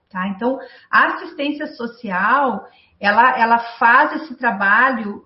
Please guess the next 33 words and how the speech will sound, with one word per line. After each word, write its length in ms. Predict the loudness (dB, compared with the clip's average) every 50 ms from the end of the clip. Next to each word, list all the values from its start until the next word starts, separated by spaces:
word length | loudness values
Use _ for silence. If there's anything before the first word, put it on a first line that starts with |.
| _ -16
é, 180 | -14 -8 -4
no 120 | -4 -4 -4
sentido 1000 | -4 -2 0 0 0 0 -2 -4 -4 -4 -4 -4 -6 -8 -8 -8 -6 -6 -6
de, 580 | -8 -6 -4 -2 -2 -2 -2 -2 -4 -6 -8 -12 _ _ _ _ _ _ _ _ _
é, 300 | -6 -6 -6 -6 -8 -12 -18 -14 -8
ahn, 800 | -4 -2 -2 -2 -2 -2 -2 -2 0 0 2 0 0 -2 -4 -6 -10 -8
primeiro, 520 | -2 0 2 4 4 6 6 6 4 4 0
retirar, 840 | 0 -2 -2 -2 -2 -4 0 2 4 4 6 4 4 0 -4 -6 -8
né, 160 | -6 -6 -4
começou 640 | -2 0 2 2 2 0 -2 -2 0 0 2 2 0 -4 -6 -10 -12 -12 -14 -16 -16 -8
lá 320 | 0 2 2 4 4 2 2
no 140 | 0 -2
ci-, 260 | -2 -4 -4 -4 -4 -6 -12 -8 -6
com, 160 | -6 -6 -4
com 160 | -2 -2 -2 0
o 60 | 0
propósito 500 | -2 -4 -2 0 0 0 0 0 -4 -10
de, 180 | -12 -12 -10
de 100 | -10 -8
retirar 460 | -6 -6 -6 -6 -6 -2 2 2 2 2
as 120 | 0 -4
crianças 480 | -8 -8 -6 -4 -4 -4 -4 -6 -12 -14
que 100 | -14 -16
estavam, 560 | -6 -2 2 4 4 4 2 0 -4 -6 -8 -8 _ _ _ _ _ _ _ -6
é, 440 | -2 0 0 2 0 0 0 0
no 140 | -2 -2 -2
trabalho 380 | 0 0 2 2 2 2 2 0
infantil. 920 | -2 -2 -4 -4 -4 -6 -4 -4 -2 0 2 2 2 2 2 0 0 -2
Então, 400 | -4 -4 -2 2 2 2 2 2
elas 320 | 2 0 0 0 -2 -2 0
fazem 600 | 4 4 6 6 4 2 0 -2 -2 0 0 0
esse 200 | -2 -4 -6 -8
trabalho 680 | -6 -4 -4 -2 0 2 2 2 2 0 -4 -10 -16